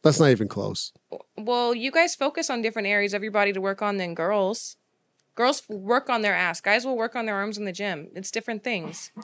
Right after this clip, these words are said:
Speaker 1: I got it. Okay, so he-, here's a question for the public.
Speaker 2: <laughs>
Speaker 1: I, I just gotta know this. What is the male, like, okay, f-, so guys, for us, it's, I'm not, I'm, I, I'll speak for most guys, okay?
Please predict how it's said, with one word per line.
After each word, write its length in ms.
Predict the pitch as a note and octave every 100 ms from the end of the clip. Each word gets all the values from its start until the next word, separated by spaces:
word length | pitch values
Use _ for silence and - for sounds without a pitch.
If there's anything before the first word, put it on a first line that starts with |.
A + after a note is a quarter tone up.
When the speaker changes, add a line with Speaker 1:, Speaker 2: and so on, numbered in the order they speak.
| -
Speaker 1:
I 80 |
got 140 | A#3+ E3+
it. 100 | D#3
Okay, 300 | D3 B2 G2+
so 260 | - D#3+ D#3
he-, 200 | C#3+ F#3+
here's 240 | F3 F#3
a 40 |
question 340 | E3+ D#3+ D3 C#3
for 100 | C3
the 100 | A2+
public. 380 | - G#2+ G2 F#2+ _
Speaker 2:
<laughs> 80 | D4+ D#4+ - - -
Speaker 1:
I, 300 | B2+ D3 D3
I 60 | D3
just 100 | C3+
gotta 220 | C3+ B2
know 200 | A#2 G#2
this. 360 | F#2+ G2+ G2 - _ _ _ _ _ _
What 260 | - C#3 E3+ -
is 300 | D#3+ D#3 A#2
the 160 | C3+
male, 360 | B2 C3 C3+ C#3+
like, 240 | C3+ A2+ -
okay, 180 | C#3 A2
f-, 160 | - _ _
so 320 | - B2+ A2+ A2+ _ _ _ _ _ _ _ _ _ -
guys, 560 | D3 D3 A#2 A2+ C3+ - - -
for 180 | - A#2+
us, 340 | C3 B2 A#2 -
it's, 340 | A2+ - - - _ - - _ _ -
I'm 120 | D3+
not, 100 | D#3
I'm, 120 | C#3+ E3
I, 80 | D#3
I'll 340 | D#3 D#3+ D#3
speak 200 | C#3 D3
for 80 | B2
most 220 | A#2+ G#2
guys, 300 | G#2 - - -
okay? 200 | G2+